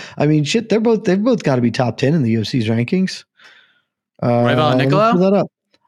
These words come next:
Speaker 1: I'm sorry, they're both
Speaker 2: They're probably
Speaker 1: top
Speaker 2: both top five.
Speaker 1: five. It's four and five. How is this not even the prelim main event? What are we doing?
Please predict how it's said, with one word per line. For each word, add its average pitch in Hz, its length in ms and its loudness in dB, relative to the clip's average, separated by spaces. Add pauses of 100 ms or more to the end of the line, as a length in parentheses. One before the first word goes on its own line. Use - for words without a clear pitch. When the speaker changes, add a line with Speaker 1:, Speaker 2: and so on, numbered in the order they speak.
(120)
Speaker 1:
I'm 208 100 4
sorry, 156 440 2
they're 190 280 2
both 165 220 4
Speaker 2:
They're 170 100 2
probably - 20 -2
Speaker 1:
top 175 220 2
Speaker 2:
both - 0 -
top 165 180 0
five. 156 440 2
Speaker 1:
five. - 100 -12 (640)
It's - 140 -10
four 226 340 2
and 208 140 2
five. 220 600 0
How 202 360 0
is 175 160 0
this 190 340 -2 (320)
not 196 280 2
even 190 280 2
the 165 80 0
prelim 214 440 0
main 269 220 0
event? - 460 -6 (440)
What 247 180 2
are 381 60 2
we 294 200 4
doing? 156 560 0